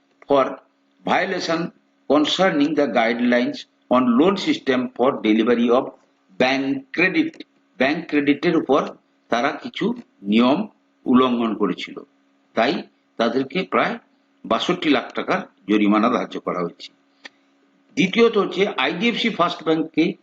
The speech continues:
প্রায় ঊনচল্লিশ লক্ষ টাকা জরিমানা করা হয়েছে non compliance with কেওয়াইসি regulation। কেওয়াইসির ক্ষেত্রে কিছু ত্রুটি পে-, পাওয়া গেছিল, তাই তাদেরকে কিন্তু,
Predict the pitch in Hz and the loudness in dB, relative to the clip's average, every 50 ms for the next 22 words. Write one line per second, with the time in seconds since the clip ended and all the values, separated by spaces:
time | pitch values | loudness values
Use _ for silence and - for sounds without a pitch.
0 | _ _ _ _ _ _ - 120 120 139 175 214 247 - _ _ _ - 123 139 | _ _ _ _ _ _ 0 0 0 0 -2 -4 -10 -14 _ _ _ -2 0 2
1 | 180 196 - 220 220 214 214 185 175 175 175 - - - 147 139 135 117 - 123 | 2 2 4 2 2 2 2 0 0 0 0 0 0 -2 -2 0 0 0 -2 -2
2 | 120 107 107 110 117 113 117 117 110 104 - 104 101 95 95 95 92 - 123 - | 0 2 2 2 4 4 4 4 2 2 2 2 2 2 2 0 0 -2 -4 -4
3 | - _ _ _ _ _ _ - 107 139 170 202 196 - 156 151 139 131 123 - | -4 _ _ _ _ _ _ 0 2 2 2 2 0 0 0 0 2 0 0 -2
4 | - 123 123 123 135 143 - - - - 127 135 170 - - _ _ _ _ _ | 0 0 2 2 0 -2 -6 -8 -4 0 2 2 2 2 -2 _ _ _ _ _
5 | _ _ _ _ _ _ _ - 175 185 190 190 180 170 156 139 - - 147 156 | _ _ _ _ _ _ _ 0 2 2 4 4 4 4 2 2 0 0 -2 -2
6 | 156 - - _ _ _ _ _ - 95 107 123 123 127 127 120 104 - - 101 | -2 -4 -8 _ _ _ _ _ 0 2 2 4 4 4 4 4 2 2 0 -4
7 | 90 - - - _ _ _ _ _ _ _ _ _ _ _ _ _ _ - 165 | -8 -8 -12 -18 _ _ _ _ _ _ _ _ _ _ _ _ _ _ 2 4
8 | 180 185 190 190 190 175 - - 190 151 - 160 147 - - 160 190 240 226 - | 4 6 6 4 2 2 0 -2 -4 -2 0 -2 -2 -2 0 -2 0 0 -2 -4
9 | - _ _ _ _ _ _ - 127 - 180 175 - 196 180 131 - 135 - 117 | -8 _ _ _ _ _ _ -4 -2 0 -2 -2 0 0 0 2 2 2 2 4
10 | 107 92 - - 127 135 123 120 120 113 - 127 147 190 190 - 131 123 123 - | 2 2 2 0 0 2 2 2 2 0 -2 -2 -2 -2 -2 0 -2 -2 -2 -2
11 | 120 113 214 101 - - 180 202 220 - _ _ _ _ _ _ _ - - - | -2 -2 -2 -4 -4 -2 -4 -4 -4 -4 _ _ _ _ _ _ _ -2 -2 -2
12 | - - 180 208 202 196 | -2 -2 -4 -4 -4 -6